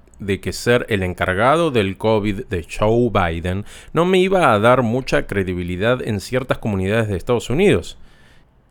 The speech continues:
Yo me preocupo por esas personas tanto como por cualquier otra, y muchas veces eso significaba que yo no debía ser la voz principal del mensaje. Tenía que buscar a personas que pudieran conectar mejor con esas comunidades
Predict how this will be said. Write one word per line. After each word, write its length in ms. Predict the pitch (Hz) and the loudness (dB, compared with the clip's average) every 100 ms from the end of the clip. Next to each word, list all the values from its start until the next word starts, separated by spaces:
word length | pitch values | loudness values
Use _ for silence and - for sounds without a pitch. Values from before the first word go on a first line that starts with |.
| _ - | _ -16
Yo 360 | 143 127 190 196 | -12 0 2 2
me 120 | 185 | 0
preocupo 480 | 131 107 151 170 - | 0 2 2 2 2
por 180 | 113 107 | 2 2
esas 220 | - 120 | 0 0
personas 480 | - - 147 135 - | 2 2 2 2 2
tanto 380 | 151 160 - | 0 0 -2
como 280 | - 127 107 | 0 -2 0
por 180 | 98 95 | 0 2
cualquier 400 | 104 92 139 151 | 2 0 0 2
otra, 400 | 156 - 87 76 - _ | 2 2 -6 -6 -12 _
y 80 | - | -4
muchas 300 | 139 170 147 | -2 2 2
veces 380 | 131 143 147 - | 2 0 -2 -2
eso 220 | - - 147 | -6 -4 -4
significaba 880 | 139 123 110 - 98 117 113 117 | -2 -2 -2 -4 -4 2 2 2
que 160 | - 95 | 0 -4
yo 260 | 85 117 120 | 2 2 4
no 180 | 113 | 2
debía 440 | 113 101 104 123 110 | 2 2 2 2 2
ser 320 | - 120 113 | 2 2 4
la 140 | 107 | 2
voz 260 | 104 117 113 | 4 2 0
principal 640 | - 131 120 113 104 98 | -2 -2 0 0 2 2
del 160 | 95 92 | 2 0
mensaje. 680 | 92 95 165 165 - 80 - _ _ _ _ _ _ _ - | 0 0 0 0 0 -6 -8 _ _ _ _ _ _ _ -6
Tenía 280 | 131 165 185 | -2 2 2
que 140 | 185 | 2
buscar 640 | 151 127 - - 120 117 123 | 2 0 -2 2 4 4 2
a 180 | 107 - | 0 2
personas 440 | 98 - 127 131 | 0 2 2 2
que 160 | - 107 | 0 -4
pudieran 460 | 110 104 127 151 | -2 0 2 2
conectar 440 | 147 135 - 143 147 | 0 0 0 0 2
mejor 480 | 135 - 143 143 143 | 0 2 4 4 2
con 160 | 123 | 0
esas 260 | 120 - 131 | 0 0 -2
comunidades 760 | 135 135 143 143 110 110 113 | 0 0 2 4 4 4 0